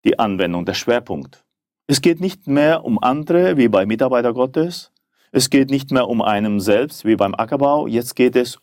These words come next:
um Gott. Hier sehen wir auch wieder das außerordentliche Vorrecht.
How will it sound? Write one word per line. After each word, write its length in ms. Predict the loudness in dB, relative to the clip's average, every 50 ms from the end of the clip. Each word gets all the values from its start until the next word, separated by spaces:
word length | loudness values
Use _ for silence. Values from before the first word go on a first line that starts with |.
| _
um 340 | -12 -10 -8 -8 -10 -12 -6 -2
Gott. 440 | -2 -2 -2 -2 _ -20 -20 -20 _ _ _ _ _ _ _ _ _ _ _ _ _ _ _ _ _ _ _ _ _ _ _
Hier 100 | 0 2
sehen 200 | 2 2 2 2
wir 120 | 0 0 -2
auch 140 | -2 -4
wieder 220 | -4 -2 -2 -2 -2
das 160 | -2 -4 -4
außerordentliche 760 | -2 -2 -2 -2 -4 -4 -2 -2 -2 -2 -2 -4 -6 -6 -6 -10
Vorrecht. 520 | -14 -12 -12 -12 -12 -14 -20 _ _